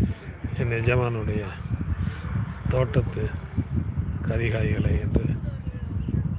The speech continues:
வரைகோடு இடுகின்றது.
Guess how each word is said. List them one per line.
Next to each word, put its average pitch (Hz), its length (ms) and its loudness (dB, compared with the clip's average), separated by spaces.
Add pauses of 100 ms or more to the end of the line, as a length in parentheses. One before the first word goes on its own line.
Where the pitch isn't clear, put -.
(960)
வரைகோடு 110 480 4
இடுகின்றது. - 800 0